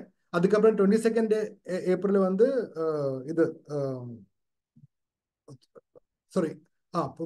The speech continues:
ட்வென்டி செகண்ட் ஏப்ரல் வந்து அதோட second stage. And sixth மே வந்து அடுத்த மாதம் வந்து main course start ஆகும். அஹ், நம்ம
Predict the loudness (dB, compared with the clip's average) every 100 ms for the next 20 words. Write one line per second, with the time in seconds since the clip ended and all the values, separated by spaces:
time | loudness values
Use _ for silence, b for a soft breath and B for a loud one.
0 | -10 -4 2 4 4 4 6 6 4 2
1 | 2 0 -2 -6 -6 0 0 2 0 0
2 | -2 -2 -6 _ _ 0 0 2 2 2
3 | 4 4 4 2 0 0 0 0 0 2
4 | 2 0 -4 0 2 2 2 -2 -4 -8
5 | -10 -8 -12 -14 _ _ _ _ _ _
6 | _ _ _ _ _ _ _ _ _ -2
7 | -2 -2 -4 -2